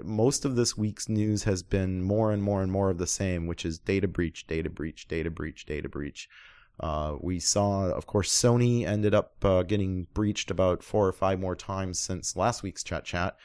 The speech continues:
and, uh, it looks to be that, uh, people upset with Sony for suing George Hotz, uh, over the, uh, kind of breaking the encryption keys of the PlayStation three have been systematically identifying every Sony asset globally that they can find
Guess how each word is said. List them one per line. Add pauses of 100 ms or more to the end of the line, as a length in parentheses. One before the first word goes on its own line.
(320)
and,
uh,
it
looks
to
be
that, (400)
uh,
people
upset
with
Sony
for
suing
George
Hotz,
uh,
over
the,
uh,
kind
of
breaking
the
encryption
keys
of
the
PlayStation
three
have
been (340)
systematically
identifying
every
Sony
asset
globally
that
they
can
find